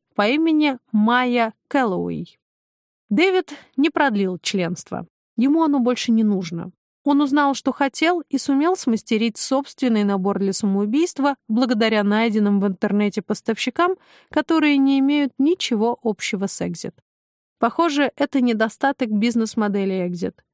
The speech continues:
Если успешно ответить потребностям членов, их число неизбежно упадёт. Дэвиду нравится рассказывать о своём оборудовании. "Пришлось поискать самому", — говорит он.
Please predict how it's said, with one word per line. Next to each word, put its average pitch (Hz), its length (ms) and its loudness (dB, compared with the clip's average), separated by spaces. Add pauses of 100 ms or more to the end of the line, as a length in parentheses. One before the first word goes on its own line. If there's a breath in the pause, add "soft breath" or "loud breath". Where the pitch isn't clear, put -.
Если 247 480 0
успешно 254 580 -2
ответить 202 500 -4
потребностям 190 720 -2
членов, 330 580 0 (260)
их 302 200 -2
число 285 480 -2 (120)
неизбежно 202 680 -2
упадёт. 175 540 -8 (560)
Дэвиду 233 420 2
нравится 208 520 0
рассказывать 214 580 -2
о 202 60 0
своём 196 400 -2
оборудовании. 185 800 -4 (960)
"Пришлось 330 440 0
поискать 233 500 -2
самому", — 214 520 0 (320)
говорит 180 480 -6
он. 180 220 -6